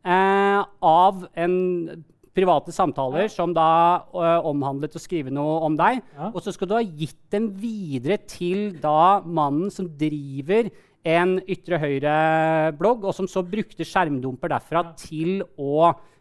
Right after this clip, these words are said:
Speaker 1: eh, skrive, skrive trakasserende om
Speaker 2: Ja.
Speaker 1: blant annet din student. Og det er et varsel som kom inn. Er det sant?
Speaker 2: Eh, pff, altså, det er noe der som er riktig, og så er det noe der som er feil.
Speaker 1: Ja.
Speaker 2: Og vi kan
Speaker 1: Hva er
Speaker 2: ta
Speaker 1: rik-, hva er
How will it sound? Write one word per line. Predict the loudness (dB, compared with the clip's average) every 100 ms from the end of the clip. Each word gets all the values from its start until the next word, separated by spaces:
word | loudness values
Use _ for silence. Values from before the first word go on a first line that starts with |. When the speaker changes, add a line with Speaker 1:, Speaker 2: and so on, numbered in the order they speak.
| _ -2
Speaker 1:
eh, | 0 2 2 2 2 2 0 -6 -18 -20
skrive, | -18 -10 -4 -2 -2 0 2 4 4 2 0
skrive | -6 -4 -4 -2 0 2 2
trakasserende | -2 -2 -6 -4 -4 -2 -6 -4
om | -2 0 -2
Speaker 2:
Ja. | -6 -12 _
Speaker 1:
blant | 0 4
annet | 2 2 -4
din | -4 -2 -2
student. | -4 -4 -2 -2 -6 _ _ _
Og |
det | 2
er | 2
et | 4
varsel | -2 -4 -8 -4
som | -2
kom | -2 0 -2
inn. | -2
Er | 0 0
det | 0
sant? | -6 -4 -4 -4 -14 _ _ _ _
Speaker 2:
Eh, | -6 -2 0 -2 -4 -6 -10
pff, | -16 -20 -20 -20 -20 -16
altså, | -12 -10 -2
det | 0
er | 0
noe | 0 0 0
der | 0
som | -2 -4
er | -6
riktig, | -6 -10
og | -10
så | -10
er |
det | -8
noe | -6 -6
der |
som | -8 -10
er |
feil. | -6 -6
Speaker 1:
Ja. | -8 -12 _ _ -6
Speaker 2:
Og |
vi | 0
kan |
Speaker 1:
Hva | 4 4
er |
Speaker 2:
ta | 2 2
Speaker 1:
rik-, |
hva |
er | 2